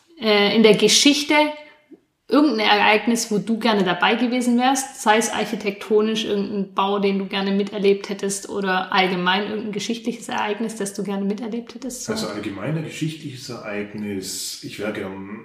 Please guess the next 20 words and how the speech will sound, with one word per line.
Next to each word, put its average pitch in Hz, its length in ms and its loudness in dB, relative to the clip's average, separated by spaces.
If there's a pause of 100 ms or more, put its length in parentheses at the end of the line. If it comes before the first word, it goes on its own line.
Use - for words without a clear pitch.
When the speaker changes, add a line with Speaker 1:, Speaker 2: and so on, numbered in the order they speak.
(140)
Speaker 2:
ähm, 90 720 -16
Mäuslekräse 98 720 -8
bei 85 180 -14
der 82 120 -16 (120)
Mondlandung. 82 840 -18 (1700)
Neunzehnhundertneunundsechzig. 85 1600 -16
Speaker 1:
In 240 140 8
der 240 120 8
Rakete 277 500 6
oder 226 180 4
auf 202 140 0
dem 202 80 2
Mond? 180 360 0
Speaker 2:
Auf 180 240 -10
dem 180 100 -14
Mond. 107 420 -2 (440)
Vielleicht 95 560 -8
auch 90 400 -8
<laughs> - 20 -18
einer, 92 480 -10